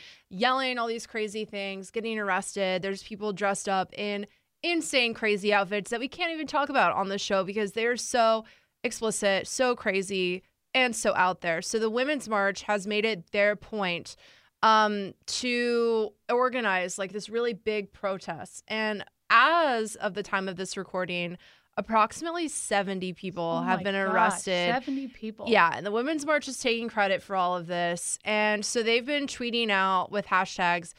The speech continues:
Speaker 1: cancel Kavanaugh, hashtag <laughs> buy Brett, which is like
Speaker 2: <laughs>
Speaker 1: boy bye, but it's their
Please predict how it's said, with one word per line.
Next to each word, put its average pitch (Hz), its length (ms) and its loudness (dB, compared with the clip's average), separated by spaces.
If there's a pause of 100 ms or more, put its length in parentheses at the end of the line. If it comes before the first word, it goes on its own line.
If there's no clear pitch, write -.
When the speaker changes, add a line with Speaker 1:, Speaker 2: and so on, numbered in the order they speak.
(280)
Speaker 1:
cancel 214 420 -2
Kavanaugh, 190 760 0 (280)
hashtag 202 580 2 (760)
<laughs> - 640 -8
buy 196 340 2
Brett, 190 460 2
which - 180 -6
is 277 140 4
like 214 240 2
Speaker 2:
<laughs> - 0 -
Speaker 1:
boy 202 260 4
bye, 170 500 4
but 175 380 4
it's - 220 -4
their 185 540 4